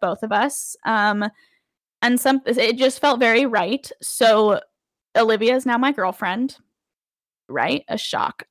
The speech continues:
I would have never thought that I would have had a girlfriend, if I'm being completely honest. Um, but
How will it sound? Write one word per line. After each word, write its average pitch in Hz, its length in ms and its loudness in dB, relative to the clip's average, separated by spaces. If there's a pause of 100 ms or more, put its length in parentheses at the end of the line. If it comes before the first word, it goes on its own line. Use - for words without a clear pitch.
I 349 560 4
would 311 100 2
have 294 100 0
never 311 220 2
thought 330 400 4
that 190 140 2
I 214 420 0
would 226 140 -2
have 247 240 -2
had 285 240 -2
a 311 40 -2
girlfriend, 202 540 0
if 226 140 -2
I'm 254 100 2
being 277 220 2
completely 277 400 0
honest. 233 520 -2 (440)
Um, 226 500 0
but 220 560 2